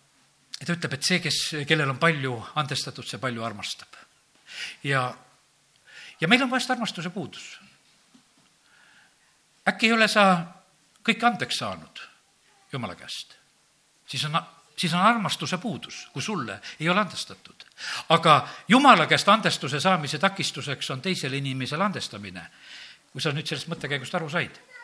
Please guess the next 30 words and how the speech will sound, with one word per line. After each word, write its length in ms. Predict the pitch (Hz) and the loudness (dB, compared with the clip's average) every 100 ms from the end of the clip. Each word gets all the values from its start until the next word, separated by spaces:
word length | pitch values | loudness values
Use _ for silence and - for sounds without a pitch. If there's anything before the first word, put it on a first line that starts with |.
| - - - - | -20 -18 -14 -4
siis 160 | 165 | 0
tegelikult 400 | 175 156 135 131 | 2 4 2 -2
saab 160 | - 139 | -2 -2
selle 320 | - 135 131 131 - | -2 0 0 0 0
armastuse 400 | 143 135 139 160 | -2 -2 -2 -2
kätte, 340 | 202 - - - _ - | -2 -6 -18 -20 _ -12
eks? 240 | 117 - - - | -8 -8 -10 -10
Anna 160 | 120 120 | -6 0
teisele 300 | 139 135 180 | 0 6 6
andeks, 400 | 214 233 - - | 4 -2 -4 -8
Jumal 240 | 135 123 120 | -6 -4 -2
annab 100 | 120 - | -4 -2
sulle 300 | 214 226 214 - - | 2 2 2 0 2
andeks 380 | 220 208 - - - - - | 4 2 -2 -4 -8 -18 -6
ja 60 | - | -2
siis 120 | 294 | -2
tuleb 180 | - 156 | 0 2
palju 180 | 175 143 127 | 4 4 0
and-, 160 | 117 - 135 | -4 -10 -6
armastust. 560 | 135 123 - - - - - | -4 -6 -8 -14 -18 -16 -10
Siis 160 | - 196 | -2 2
sa 80 | 185 | 6
näed, 320 | 240 233 139 | 6 6 2
et 80 | - | -4
kuule, 200 | 143 131 | -4 -2
ta 120 | 147 | -2
andis 160 | 127 131 | -4 -6
mulle 160 | 117 | -6
kõik 320 | - 269 - | -4 -4 -2
andeks. 480 | 180 170 - - - | -4 -4 -14 -16 -16